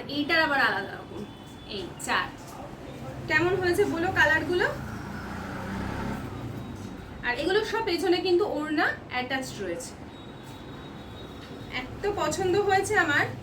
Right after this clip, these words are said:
দেখো, দেখে যাও। আমার বরকেও দাও, ওকেও দেখাইনি। কালকের পরে এসে আমি এখন সবে সবকিছু ধরলাম।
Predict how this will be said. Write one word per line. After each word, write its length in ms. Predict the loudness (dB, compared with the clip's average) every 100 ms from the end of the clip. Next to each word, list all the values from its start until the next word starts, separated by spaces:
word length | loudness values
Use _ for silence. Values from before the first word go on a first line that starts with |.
| -10 -10 -8 -6 -4 -4 -4 -4 -6 -4 -6 -4 -4 -4 -6 -6 -6 -6 -6 -4 0
দেখো, 240 | 2 4
দেখে 240 | 4 4 8
যাও। 260 | 10 8 6 -4 -8 -6 -8 -8 -8 -10 -10 -8 -6
আমার 120 | -6 -4
বরকেও 340 | -4 -2 -2
দাও, 220 | 0 2
ওকেও 220 | 2 2 2
দেখাইনি। 480 | 2 2 2 2
কালকের 380 | 2 2 2 0 0
পরে 180 | 0
এসে 400 | 2 0 0 2
আমি 160 | 4 4
এখন 360 | 2 0 2 2
সবে 280 | 2 0
সবকিছু 480 | 0 0 0 2 2
ধরলাম। 340 | 4 2 0